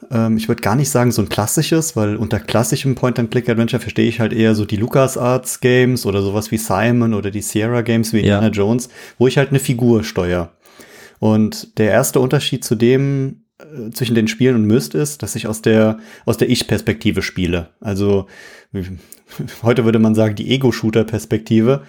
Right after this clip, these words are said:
Speaker 1: Aber ich, ich sehe halt das Bild, ich sehe nicht die Person, ich sehe keine Hände, ich sehe sozusagen nichts von dem, vom Spieler selbst, sondern ich bin der Spieler.
Speaker 2: Ja.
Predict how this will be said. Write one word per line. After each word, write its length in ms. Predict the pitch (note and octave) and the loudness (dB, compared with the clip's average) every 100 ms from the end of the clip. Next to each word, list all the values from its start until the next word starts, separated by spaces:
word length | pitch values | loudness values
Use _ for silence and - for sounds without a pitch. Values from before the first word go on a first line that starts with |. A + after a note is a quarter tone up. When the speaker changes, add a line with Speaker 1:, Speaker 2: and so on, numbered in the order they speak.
| - - - - | -20 -20 -12 -4
Speaker 1:
Aber 160 | A2 | -2
ich, 200 | A2 - | -2 -4
ich 100 | - | -6
sehe 200 | - D3 | 0 2
halt 380 | D3 D3 C#3+ - | 4 2 -2 -10
das 120 | - | -6
Bild, 300 | - C3 F#3 | 0 2 2
ich 100 | A#2+ | 0
sehe 140 | B2 A#2+ | 0 2
nicht 160 | C3+ | 0
die 60 | - | -2
Person, 420 | A2 G2+ A#2+ E3+ | -2 0 2 2
ich 120 | C3+ | 0
sehe 120 | - B2 | 0 -2
keine 280 | C3 A#2+ | 0 0
Hände, 380 | A2 A#2+ D3+ C3+ | 2 2 4 2
ich 140 | A#2+ - | 2 0
sehe 500 | A#2+ A#2 A2+ A2 - | 2 4 2 0 -8
sozusagen 460 | A2+ A2 A2 A2 G2+ | -8 -6 -2 -2 0
nichts 420 | G#2+ C#3+ - - | 0 0 -2 -14
von 260 | - - A#2 | -6 -2 2
dem, 220 | A2+ A2 | 2 2
vom 140 | A2+ G#2+ | 0 -2
Spieler 400 | - B2 A#2 G#2+ | 0 2 2 4
selbst, 300 | A2+ C3 - | 2 2 2
sondern 240 | A#2+ A#2 | 2 2
ich 220 | D3 - - | 0 -4 2
bin 160 | D3 | 2
der 120 | - | 2
Spieler. 560 | - - F2+ E2+ E2+ - - | -2 -8 -6 -2 -4 -4 0
Speaker 2:
Ja. 260 | G2 A#2 | 0 0